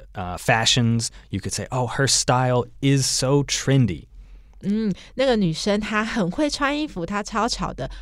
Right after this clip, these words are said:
Speaker 2: Her style is so trendy.
Speaker 1: If something is, uh, very popular online, if lots of people are talking about something, you can say, uh, "That topic is trending online."
Speaker 2: That topic is trending online，就是现在在社群上面大家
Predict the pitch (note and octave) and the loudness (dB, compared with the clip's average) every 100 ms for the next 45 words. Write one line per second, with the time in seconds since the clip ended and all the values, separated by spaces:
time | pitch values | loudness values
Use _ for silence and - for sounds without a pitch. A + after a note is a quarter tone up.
0 | - - G#3 - F3 F3+ F3 - F3+ - | -6 -2 -2 0 0 2 0 0 -4 -4
1 | - F3+ F3+ F3 E3 E3 - - _ _ | -2 -2 0 -2 -2 -2 -6 -14 _ _
2 | - A#2+ G#2+ - - - C#3 C3 B2+ A2+ | -2 0 0 -4 0 4 6 6 4 2
3 | G#2+ G2+ F#2 G#2+ A2+ A2 G#2 G2+ - - | 0 -2 -2 2 2 2 0 -2 -8 -20
4 | - - B2+ - B2+ A#2+ A#2 A2 B2 A#2 | -4 2 4 4 4 6 4 4 4 4
5 | A2 G#2+ B2 C3+ D3+ E3 - F#2 - A2+ | 4 4 4 4 2 0 -6 -8 -2 0
6 | A2+ - G#2 - A#2 G#2 - - A#2 A2+ | 0 -2 -2 -2 0 -2 -4 -4 -2 0
7 | A#2 A2 A2 - - A2+ A2+ A#2 A#2 - | 0 2 2 2 0 2 2 2 0 -4
8 | - - G#2 - F#2+ - F#2+ F#2 - - | -16 -4 -2 0 -2 -2 -2 -2 -6 -16
9 | - - F#2 F#2 F2 G2 A#2+ A#2+ - B2 | -20 -8 -4 -2 -2 0 0 0 0 2
10 | A#2+ A2+ - A2+ G#2+ - - - C#3 B2 | 2 0 -2 -2 -2 -2 -2 4 6 6
11 | G#2 F2 F2 G#2+ G2+ G2+ F#2+ F#2+ D#2 C#2+ | 4 0 -4 -4 -2 -2 -4 -4 -6 -10
12 | - - - - - - G#3+ A#3+ C4+ - | -18 -20 -20 -20 -20 -6 0 0 0 -2
13 | B3+ B3+ C4 F#2+ F3+ - - - C4 C4 | -2 0 0 -2 -8 -8 -8 -2 -2 -2
14 | B3 A#3+ - E3+ E3 D#3+ E3 G#3 G3+ - | -4 -6 -4 -4 -2 -2 0 0 0 -2
15 | G3 G3+ F#3+ B3 A3 A3 A3 A3 - D4+ | -4 -4 -4 -2 -2 -2 -2 0 2 2
16 | F#3+ F3+ G3 G3 E3 F#3+ F3+ F#3+ | 2 2 0 0 0 -2 0 0